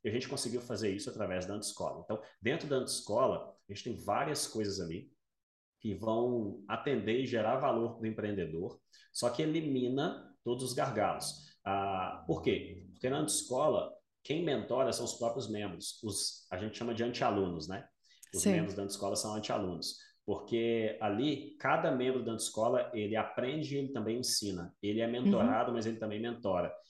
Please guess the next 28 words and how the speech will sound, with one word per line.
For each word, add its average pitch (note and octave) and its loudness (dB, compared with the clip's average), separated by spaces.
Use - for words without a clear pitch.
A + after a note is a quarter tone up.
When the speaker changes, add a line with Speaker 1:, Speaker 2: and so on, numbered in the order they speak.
Speaker 1:
Então, G2+ -2
ele G2+ -2
compartilha D3 -2
os D#3 -2
conhecimentos A#2 -2
e G#2+ 0
ele A2 4
aprende C3 2
com C3 -6
os B2+ -6
conhecimentos A2 -6
compartilhados G2+ -2
dos G#2+ -4
outros G#2 -4
empreendedores. A2 -4
Então, C#3 -4
não D#3+ -2
é C#3 2
mais A#2 -2
eu, A2+ 0
com A2 0
as G#2 2
minhas C#3+ 0
limitações, B2 -2
mentorando A#2+ 0
um C#3 0
grupo B2+ 2
de D#3 -4